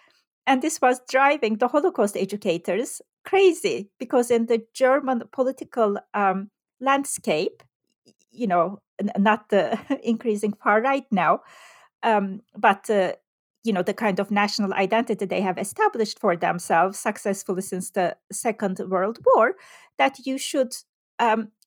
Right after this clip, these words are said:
never imagine yourself as the victim, that you should take the perpetrator position on your shoulders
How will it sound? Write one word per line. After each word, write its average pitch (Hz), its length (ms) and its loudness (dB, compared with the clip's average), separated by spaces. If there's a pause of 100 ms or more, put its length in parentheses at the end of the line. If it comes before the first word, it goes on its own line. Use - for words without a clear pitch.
(360)
never 262 540 4 (400)
imagine 208 480 2
yourself 180 540 0
as 170 180 -2
the 175 100 -4
victim, 190 480 -6 (460)
that 220 200 2
you 226 160 -4
should 220 340 -2 (120)
take 285 400 -2 (400)
the 254 80 2
perpetrator 254 720 0
position 247 560 -2
on 214 160 2
your 214 160 0
shoulders 220 640 0